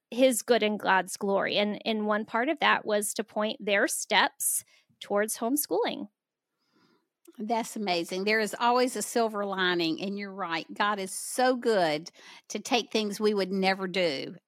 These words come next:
Speaker 2: and lead us there somehow through amazing circumstances. So, okay, so I sound like a book nerd, but I loved your book, and I have written down these quotes. <laughs> So forgive me for reading, but there were several things I just would love for you to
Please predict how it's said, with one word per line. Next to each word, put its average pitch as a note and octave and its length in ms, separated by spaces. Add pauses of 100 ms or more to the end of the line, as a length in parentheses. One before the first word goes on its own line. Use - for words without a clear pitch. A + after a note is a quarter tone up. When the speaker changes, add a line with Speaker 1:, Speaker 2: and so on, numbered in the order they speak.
Speaker 2:
and F#3 240
lead G3+ 200
us F3 180
there D3+ 260
somehow F#3 720
through E3 440
amazing F#3 540
circumstances. E3 1000
So, E3 280 (480)
okay, G#3+ 300
so - 160
I G3+ 100
sound A3 240
like G3+ 160
a F#3+ 60
book G3 220
nerd, D#3 420
but G3 220
I F#3 120
loved F#3 640
your F3 120
book, E3 300 (120)
and E3 140
I F3 40
have F#3 180
written G3+ 360
down G3+ 280
these D#3+ 260
quotes. - 760
<laughs> - 20 (840)
So C#4 320 (320)
forgive F4 380
me F#4 160
for C4 260
reading, B3 460
but A3+ 160
there A#3+ 100
were A#3+ 80
several G#4 380
things C4 320
I D4 100
just - 280
would G#3 100
love G#3 340
for - 140
you G3 160
to D#3+ 220